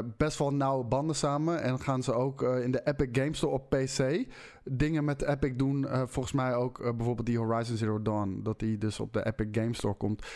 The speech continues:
En zo, eh, wisselen ze elkaar uit en <laughs> misschien proberen ze Microsoft de, de markt uit te drukken, want, eh, vergis je niet, eh, de Epic Game Store, eh, de Microsoft Store is daar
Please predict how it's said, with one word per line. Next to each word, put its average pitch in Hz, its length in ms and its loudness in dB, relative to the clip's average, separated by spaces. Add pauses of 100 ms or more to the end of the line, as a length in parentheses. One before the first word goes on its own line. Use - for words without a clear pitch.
(240)
En 117 400 0
zo, 127 460 0
eh, 123 180 2
wisselen 127 460 0
ze - 160 0
elkaar 113 320 2
uit 113 280 0
en 113 400 0 (100)
<laughs> 123 600 -2
misschien 131 420 2
proberen 123 360 2
ze 127 80 0
Microsoft 127 500 -2
de, 123 340 0 (280)
de 143 60 4
markt 220 280 2
uit 226 100 0
te 156 60 0
drukken, 123 300 0
want, 156 220 0
eh, 143 280 0
vergis 170 320 0
je 160 60 0
niet, 185 320 2 (340)
eh, 143 440 2
de 151 80 2
Epic 147 300 2
Game 190 140 0
Store, 123 320 2
eh, 131 360 2
de 131 80 2
Microsoft 151 460 0
Store 123 300 0
is 135 140 0
daar 135 360 0